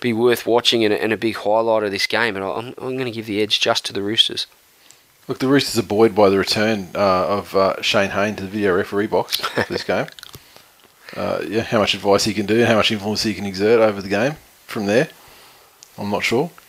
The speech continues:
Speaker 2: But, yeah, look, I think the Roosters, well, yeah,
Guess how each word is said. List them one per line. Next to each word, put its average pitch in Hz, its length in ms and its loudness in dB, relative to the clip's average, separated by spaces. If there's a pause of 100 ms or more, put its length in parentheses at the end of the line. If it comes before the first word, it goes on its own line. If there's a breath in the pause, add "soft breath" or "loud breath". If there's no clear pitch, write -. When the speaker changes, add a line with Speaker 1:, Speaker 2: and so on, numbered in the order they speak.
(440 loud breath)
Speaker 2:
But, 95 280 0
yeah, 92 160 4
look, 95 240 -4
I 104 100 4
think 101 220 -6
the 92 60 -8
Roosters, 92 600 -4
well, 110 480 2 (180)
yeah, 95 240 -16